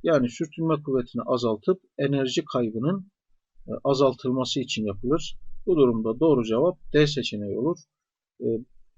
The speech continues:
E seçeneğinde bazı spor dallarında sporcuların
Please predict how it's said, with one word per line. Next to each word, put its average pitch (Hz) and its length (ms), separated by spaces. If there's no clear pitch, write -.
E 190 140
seçeneğinde 190 720
bazı 190 260
spor 180 360
dallarında 170 500
sporcuların 160 760